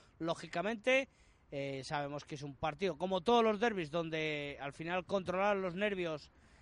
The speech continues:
es fundamental. Lo que sí que creo que han dicho los dos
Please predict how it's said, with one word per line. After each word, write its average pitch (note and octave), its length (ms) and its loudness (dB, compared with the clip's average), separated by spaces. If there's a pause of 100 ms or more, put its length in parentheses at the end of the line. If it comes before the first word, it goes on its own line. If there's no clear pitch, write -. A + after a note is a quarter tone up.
(120)
es F3 160 -2
fundamental. F#3 720 2
Lo G#3 140 2
que E3+ 100 -4
sí F#3+ 120 -12
que G3 160 -10
creo G3+ 200 -4
que F#3 320 -4
han F#3+ 140 -2
dicho F#3+ 240 -4
los D#3+ 160 -2
dos A3 260 0